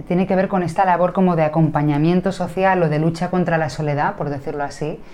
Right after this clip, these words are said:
que vosotros le ponéis como mucho énfasis, y yo quería que me lo explicaras esto. ¿Cómo llegáis a la conclusión de que hay mucha gente sola y que vuestro programa en este sentido puede ser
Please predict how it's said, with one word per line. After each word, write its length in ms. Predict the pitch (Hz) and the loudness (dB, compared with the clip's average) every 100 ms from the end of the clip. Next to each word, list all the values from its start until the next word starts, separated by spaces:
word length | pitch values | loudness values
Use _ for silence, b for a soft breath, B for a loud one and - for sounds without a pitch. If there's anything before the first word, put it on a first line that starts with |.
| B B B | B B B
que 80 | - | 0
vosotros 320 | 170 - 170 202 | 0 0 0 2
le 100 | 190 | 2
ponéis 360 | 175 175 170 | 0 0 0
como 200 | 190 165 | 2 4
mucho 300 | 160 165 170 | 4 2 0
énfasis, 580 | 151 151 190 190 262 - | 0 0 -2 -2 -2 -2
y 60 | 196 | -2
yo 80 | |
quería 180 | 196 202 | 0 0
que 60 | 196 | 0
me 60 | |
lo 60 | 185 | -2
explicaras 580 | 180 156 135 117 120 131 | -2 -4 -2 -4 -6 -8
esto. 300 | 120 120 113 B B B | -6 -8 -8 B B B
¿Cómo 200 | 202 226 | 2 2
llegáis 320 | 190 175 170 | 2 2 2
a 20 | 185 | 2
la 80 | |
conclusión 600 | 165 160 160 147 170 165 | 2 2 0 -2 -2 0
de 80 | 156 | 0
que 60 | 151 | 0
hay 100 | 160 | 2
mucha 240 | 185 160 | 2 0
gente 320 | - 160 151 | -2 -2 -2
sola 420 | 135 147 165 262 - B B B - | -4 -4 -2 -2 -4 B B B 0
y 180 | 196 180 | 0 2
que 500 | 180 156 151 147 143 | 2 2 0 0 0
vuestro 380 | 185 175 208 180 | 0 2 2 2
programa 300 | 175 175 185 | 2 2 2
en 60 | |
este 180 | 170 170 | 0 -2
sentido 520 | 165 165 165 190 214 | 0 0 2 2 2
puede 320 | 165 170 156 139 | 2 2 2 -2
ser 340 | 160 151 | -2 -2